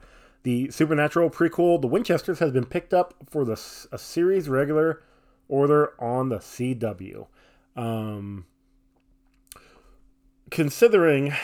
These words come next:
the news that came out today and C W basically axing all of their, <laughs> their s-, just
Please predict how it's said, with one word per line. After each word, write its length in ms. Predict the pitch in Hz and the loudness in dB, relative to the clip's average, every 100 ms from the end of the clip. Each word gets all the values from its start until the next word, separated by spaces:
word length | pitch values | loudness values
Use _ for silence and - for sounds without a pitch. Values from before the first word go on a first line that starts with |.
| - - | -10 -12
the 140 | 156 135 | -2 0
news 220 | 151 147 | 2 2
that 120 | 139 | -2
came 160 | - 139 | -2 -2
out 160 | 120 | -4
today 520 | - 113 135 123 117 - | -8 -2 0 2 -2 -6
and 520 | 123 120 110 110 98 - - - - _ _ - | -8 -6 -6 -10 -14 -18 -16 -16 -20 _ _ -20
C 180 | - 139 | -6 0
W 540 | 131 127 123 117 113 - _ 120 90 | 2 2 2 0 -4 -12 _ -20 -6
basically 760 | 131 131 131 127 120 117 113 - | -2 -2 -4 -8 -6 -6 -8 -8
axing 640 | 123 123 - 127 113 113 - _ _ | -10 -10 -8 -8 -6 -10 -12 _ _
all 220 | 123 123 | 0 0
of 140 | 120 107 | 0 -4
their, 420 | 113 110 90 127 - - - _ | -6 -4 -2 -2 -4 -20 -20 _
<laughs> 400 | _ _ _ _ | _ _ _ _
their 180 | 113 98 | -8 -8
s-, 360 | - - - _ _ _ - | -12 -16 -20 _ _ _ -8
just 280 | 107 - | -8 -8